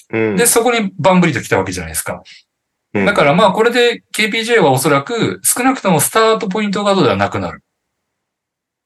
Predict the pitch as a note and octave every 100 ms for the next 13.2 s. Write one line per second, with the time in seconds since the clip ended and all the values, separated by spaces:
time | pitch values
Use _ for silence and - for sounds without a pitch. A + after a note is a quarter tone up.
0 | _ F#3+ A3+ D3 - - - - - -
1 | A3 C#3 A2+ C#3+ F3+ - C3 B2 B3+ C4
2 | C4 C4 B3 A#3+ G3 F#3+ C3 A#2 A#2 F#2+
3 | D#2+ D2 - - _ _ _ _ _ _
4 | _ - D#3+ B2+ C3 C3 G2+ F#2+ - -
5 | - - B2+ G3 C#4+ - F#3+ G#3 G#3+ A3
6 | A3 F#3+ G3+ G3 F#3+ A3 G#3 D#3 F3+ E3
7 | A2+ C#3 D3+ B2+ A#2 - A#2+ D3 C#3+ A2+
8 | C3+ - A#2+ G#2+ G2+ C#3 F#3 F#3 C#3+ -
9 | E3+ E3 E3 D#3+ E3 F#3 - B2+ A2+ A2+
10 | C3 B2+ F#3+ D#3 - D3 D#3 E3 D#3+ F3+
11 | F3+ G#2+ - F3+ F#3+ E2+ F#2 F#2 D2+ -
12 | - - - A#2+ G#2 F#2 G2 - G2+ F#2+
13 | -